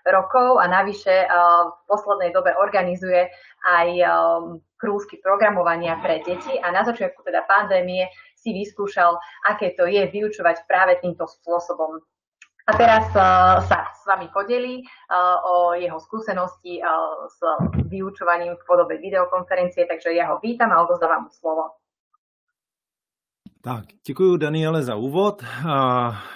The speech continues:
Speaker 2: ještě jednou vás tady, e, všechny vítám a povíme si o různých konferencích. Některým se budeme věnovat více, některým okrajově a jdeme na to. A co si vybrat za videokonferenci, která je nejlepší?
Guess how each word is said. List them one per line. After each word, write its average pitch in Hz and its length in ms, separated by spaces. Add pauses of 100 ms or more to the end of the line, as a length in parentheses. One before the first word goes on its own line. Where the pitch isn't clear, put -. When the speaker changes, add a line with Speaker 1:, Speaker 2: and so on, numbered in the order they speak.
(140)
Speaker 2:
ještě 135 240
jednou 147 200
vás 139 280
tady, 135 380
e, 113 260
všechny 131 360
vítám 160 640 (500)
a 110 100
povíme 135 340
si 147 280
o 127 420
různých 131 380
konferencích. 151 880
Některým 131 340
se 127 120
budeme 123 380
věnovat 113 400
více, 135 300
některým 123 460
okrajově 117 800 (520)
a 107 400 (380)
jdeme 127 200
na 127 100
to. 95 200 (680)
A 113 400 (920)
co 185 160
si 226 140
vybrat 143 480
za 127 280
videokonferenci, 110 880
která 143 360
je 135 320
nejlepší? 110 600